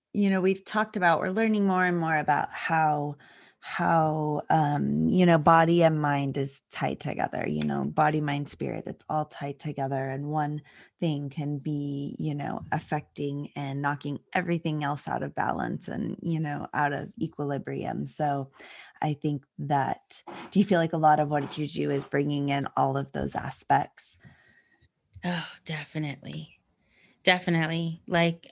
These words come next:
Speaker 2: I, I mean, we can become so, like, um,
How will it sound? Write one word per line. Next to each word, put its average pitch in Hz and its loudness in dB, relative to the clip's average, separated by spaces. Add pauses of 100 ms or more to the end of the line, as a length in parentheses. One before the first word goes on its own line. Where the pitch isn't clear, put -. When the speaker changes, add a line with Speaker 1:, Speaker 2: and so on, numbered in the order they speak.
Speaker 2:
I, - -4
I 175 4
mean, 165 2 (520)
we 202 10
can 220 8
become 175 6
so, 170 6
like, 151 4 (240)
um, 156 0